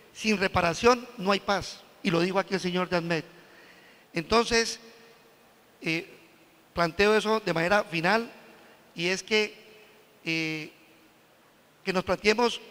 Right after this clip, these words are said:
qué viene después de este foro, y el, en el que tenemos que mostrar nosotros la voluntad de que la paz sí es posible, y que hay que crear esos escenarios.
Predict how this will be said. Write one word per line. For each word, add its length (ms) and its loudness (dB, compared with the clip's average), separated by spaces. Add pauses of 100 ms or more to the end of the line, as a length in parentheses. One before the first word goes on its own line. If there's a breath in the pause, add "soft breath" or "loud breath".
(140)
qué 140 4
viene 260 -2
después 320 -4
de 80 -4
este 160 -6
foro, 380 -2 (500 loud breath)
y 140 0
el, 160 0 (100)
en 140 -4
el 100 -2
que 140 -8
tenemos 240 -6
que 80 -4
mostrar 500 -2 (140)
nosotros 340 -6
la 60 2
voluntad 500 0 (800 loud breath)
de 100 -4
que 80 -10
la 120 -4
paz 260 -2
sí 320 -6
es 320 -4 (240)
posible, 560 -6 (760 soft breath)
y 80 -6
que 100 -2
hay 60 2
que 120 -4
crear 220 -2
esos 220 -4
escenarios. 640 -6